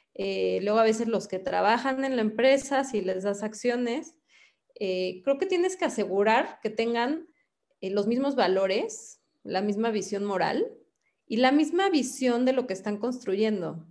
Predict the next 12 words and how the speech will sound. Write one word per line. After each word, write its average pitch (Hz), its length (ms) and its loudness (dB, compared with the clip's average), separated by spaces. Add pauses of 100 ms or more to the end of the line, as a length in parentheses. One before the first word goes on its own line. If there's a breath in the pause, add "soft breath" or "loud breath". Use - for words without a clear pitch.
(140)
porque 202 240 -4
si 214 160 -4
no, 247 160 0
más 285 200 0
adelante, 214 880 0 (380 loud breath)
eh, 185 300 -2
eso 220 240 0
sale 247 320 2
y 247 40 0
puede 226 360 2
causar 190 480 0
conflicto. 202 720 -8